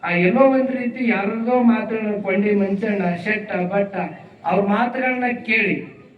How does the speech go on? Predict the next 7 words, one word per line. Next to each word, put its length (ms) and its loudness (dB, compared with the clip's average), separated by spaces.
ವಿಶ್ವಾಸ 680 2
ಎಲ್ಲಿ 160 -2
ಕಳ್ಕೊಂಬ 580 0
ಪ್ರಸಂಗ 500 -2
ಬಂತು, 280 0
ಅವಾಗ 300 2
ಹೇಳಿದ್ರು. 720 0